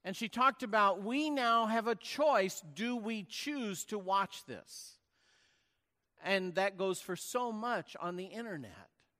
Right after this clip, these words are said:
And she summarized her whole discussion with this statement at the end, "We now face a moral choice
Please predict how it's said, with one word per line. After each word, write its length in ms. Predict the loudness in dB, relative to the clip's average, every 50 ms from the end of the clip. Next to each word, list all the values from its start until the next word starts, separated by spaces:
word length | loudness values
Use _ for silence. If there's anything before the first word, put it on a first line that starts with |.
| _ _ _ _ _ _ _ _ _ _ _ _ _ _ _ _ _ _ _ _ _
And 160 | -4 -2 -2
she 160 | -2 -4 -4 -4
summarized 760 | -2 0 2 2 4 4 4 6 6 6 6 4 2 0 0
her 140 | 0 0 2
whole 200 | 4 4 4 4
discussion 720 | 2 0 -2 -2 0 2 2 2 2 0 -2 -2 0 2
with 220 | 0 0 0 0
this 180 | -4 -4 -2 -2
statement 600 | -4 -6 0 0 0 0 0 -2 -4 -4 0 0
at 120 | 0 -2
the 240 | -2 -6 -4 -2 0
end, 340 | 2 2 2 0 -2 -4 -4
"We 220 | -4 -2 -2 0
now 320 | 0 0 2 2 2 2 0
face 440 | 0 -4 -4 -2 -2 -2 -2 -2 -2
a 140 | -2 -2
moral 720 | -2 -2 0 2 4 6 6 8 8 8 6 6 4 2 -2
choice 760 | -6 -4 -2 0 2 2 2 2 0 -2 -4 -6 -8 -8